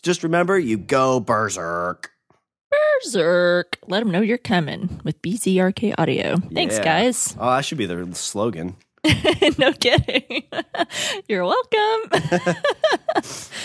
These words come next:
Speaker 2: Checks in the mail, right, fellas?
Speaker 1: <laughs>
Speaker 2: Anyway, <laughs> no, edit that out. <laughs> Um, all right, I'm, I'm really excited to, to talk about this episode. This episode made me really excited, and,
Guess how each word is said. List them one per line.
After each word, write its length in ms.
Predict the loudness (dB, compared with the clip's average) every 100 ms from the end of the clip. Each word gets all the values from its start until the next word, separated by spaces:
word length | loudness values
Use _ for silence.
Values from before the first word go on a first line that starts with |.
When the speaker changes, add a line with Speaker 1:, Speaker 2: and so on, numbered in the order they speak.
| -12 -16 _ -20 _ _ _ _ _ _ _
Speaker 2:
Checks 240 | 0 0 0
in 80 |
the 60 | -2
mail, 160 | 0 0
right, 160 | -2
fellas? 400 | -2 -4 -4 -4 -4 -2 -4
Speaker 1:
<laughs> 240 | -2 -2
Speaker 2:
Anyway, 500 | 0 2 2 2 0 -2 0 0 2
<laughs> 420 | 0 0 -4 -4
no, 100 | -6 -6 -6 -10 -10 _
edit 200 | -6 -4
that 180 | -8 -4
out. 160 | -2 -2
<laughs> 60 | 0 0 0 -6 -8 -6 -6 -6 0
Um, 520 | 0 0 -2 -6 -6 2
all 140 | 4
right, 280 | 4 4 2 2
I'm, 320 | 2 2 -2
I'm 200 | -2 0
really 180 | 2 0
excited 600 | -2 -2 -2 0 -4 -6
to, 220 | -2 -2
to 160 | -2 -4
talk 200 | -2 -2
about 160 | -2 -4
this 140 | -4
episode. 460 | -4 -4 0 4 4
This 180 | 2 -2 -4 -2
episode 420 | 0 4 4 4
made 240 | 2 0
me 160 | -2 -4
really 400 | -2 -2 0 -2
excited, 500 | -4 0 2 2 -2
and, 360 | -2 -2 -4